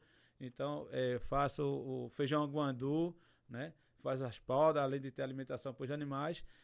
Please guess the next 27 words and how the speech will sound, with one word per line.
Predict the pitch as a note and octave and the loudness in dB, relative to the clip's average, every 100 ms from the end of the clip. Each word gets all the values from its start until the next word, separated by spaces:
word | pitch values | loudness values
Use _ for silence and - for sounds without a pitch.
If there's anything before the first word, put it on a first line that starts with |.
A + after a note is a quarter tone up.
| _ | _
e | C#3+ | -2
a | |
gente | C3+ D3 | -2 -4
corta | D3 - C#3+ D#3 F3 | -10 -4 -2 0 -2
e | E3+ | 0
a | E3 | 0
gente | D#3+ | -2
vai | E3 F3 | -6 -6
adubando | F3 F#3+ | -6 -8
o | |
solo. | F#3+ C3+ B2 C3 | -8 -6 -4 -4
Isso | C3+ - | -6 -6
é | |
muito | C#3+ E3 G#3+ | -6 -8 -6
mais | G#3 F#3 | -6 -2
barato | F3 C#3+ C#3+ E3 | 0 0 -2 -6
do | |
que | F3 F3 | -8 -10
comprar | F3 - D3 | -10 -12 -12
agrotóxico. | D#3 - _ A2 G#2+ - _ _ _ _ _ _ _ _ _ _ | -12 -18 _ -14 -14 -20 _ _ _ _ _ _ _ _ _ _
E | D3+ | -8
o | |
consumo | - F#3 - E3+ D#3+ | -4 -4 -4 -8 -6
que | D#3 | -6
eu | |
produzo, | C#3+ D#3 C3 A2+ A2+ C#3+ D#3 F3 - _ _ | -2 0 0 -2 -4 -4 -6 -10 -16 _ _
é, | B2 A#2+ A#2+ A2+ A2 G#2 F2+ - - | -6 -2 -2 -2 -4 -8 -10 -14 -20